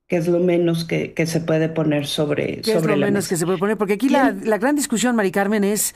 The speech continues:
Speaker 2: justamente eso, si estamos frente a un proceso mayor, algunos llaman de colonización del ine, ¿no? De cooptación del ine, ¿o frente a qué estamos, según tu punto de vista?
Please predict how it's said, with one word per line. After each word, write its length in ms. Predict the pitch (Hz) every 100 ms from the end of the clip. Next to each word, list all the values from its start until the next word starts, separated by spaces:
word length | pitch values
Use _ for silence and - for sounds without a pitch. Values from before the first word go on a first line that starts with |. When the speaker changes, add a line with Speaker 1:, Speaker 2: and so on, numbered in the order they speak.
| - - _
Speaker 2:
justamente 560 | - 285 - 214 175 170
eso, 160 | 151
si 120 | 165 175
estamos 420 | - 226 240 208
frente 360 | 196 190 165
a 60 | 185
un 120 | 214
proceso 520 | 214 202 214 202 214
mayor, 520 | 202 180 175 214 214 175 - - _ _ -
algunos 460 | 190 175 233 233
llaman 240 | 196 220 226
de 120 | 196
colonización 1000 | 160 190 180 175 165 - 160 - 240 220
del 160 | 160 147
ine, 300 | 151 139 127
¿no? 240 | - 180 233 _ _ _ _ _ _ _ _ -
De 220 | 151 175
cooptación 580 | 185 165 - 254 226 226
del 180 | 190 165
ine, 200 | 160 156
¿o 60 |
frente 320 | 156 208 202 220
a 60 |
qué 100 | 220
estamos, 500 | 269 - 202 175 160
según 360 | - 190 180 175
tu 80 | 160
punto 220 | 170 165
de 40 |
vista? 320 | 143 135 -